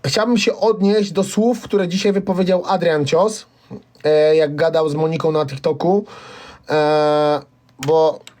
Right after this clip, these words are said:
Adrian Cios poruszył taki temat właśnie Karoliny i powiedział, że Karolina, no, nie jest, e,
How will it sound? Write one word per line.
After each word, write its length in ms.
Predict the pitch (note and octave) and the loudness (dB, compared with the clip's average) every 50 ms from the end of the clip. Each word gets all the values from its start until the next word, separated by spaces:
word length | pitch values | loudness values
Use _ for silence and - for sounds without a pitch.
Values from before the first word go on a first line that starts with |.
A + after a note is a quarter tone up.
| _ - - - | _ -20 -10 -4
Adrian 380 | - F#3 F3+ F#3 F#3 F3+ D#3 | -4 -2 0 0 -2 -2 0
Cios 200 | - F#3 F3+ - | 0 -2 -2 -2
poruszył 380 | - - E3+ F3 E3+ - E3+ C#3 | -2 -4 -2 -2 -2 -4 -4 -6
taki 220 | E3+ C3+ - - | -6 -8 -8 -6
temat 440 | - E3+ F3+ F#3+ F#3 F3+ F3+ - - - - - - - G#2+ - - - - _ _ _ - - - - - _ - - | -4 -2 0 0 0 -2 -2 -6 -18 -20 -20 -20 -20 -16 -14 -14 -14 -16 -18 _ _ _ -20 -20 -20 -20 -20 _ -6 -2
właśnie 260 | C3+ D3 C3+ - C#3+ | -2 -2 -2 -4 -4
Karoliny 440 | C#3 D#3 C#3+ C#3+ D#3 F3 G3 G3+ - | -2 0 2 2 2 2 2 0 0
i 100 | D3+ C#3 | -2 -2
powiedział, 380 | D3 D3+ D3+ D#3+ D3+ D#3+ D#3 | -2 0 -2 0 2 2 2
że 240 | D3 D3 D3+ D3+ D3+ D3 C#3 C#3 - - - - - - - - - - - - - - - - - - - _ _ _ _ - - - _ _ _ - - - - - - - - - - - - - | 4 4 2 2 0 -2 -6 -8 -10 -18 -20 -20 -20 -20 -20 -20 -20 -20 -16 -16 -16 -16 -14 -14 -16 -16 -16 _ _ _ _ -14 -14 -14 _ _ _ -16 -16 -14 -14 -20 -20 -20 -20 -20 -20 -20 -8 -4
Karolina, 320 | E3 E3 F3 F3+ F3 E3+ E3+ | -2 0 0 2 2 0 2
no, 80 | E3 | 2
nie 260 | E3 E3+ F3 F3 E3 D#3 | 2 2 2 2 4 2
jest, 340 | D3 C#3 C#3 - - - | 2 0 -4 -10 -6 -2
e, 720 | C3+ C3+ C3+ C3 B2+ B2+ B2+ B2 A#2+ A#2+ A#2+ A#2+ A#2 A#2 | 0 2 2 4 4 4 4 4 4 2 2 2 2 0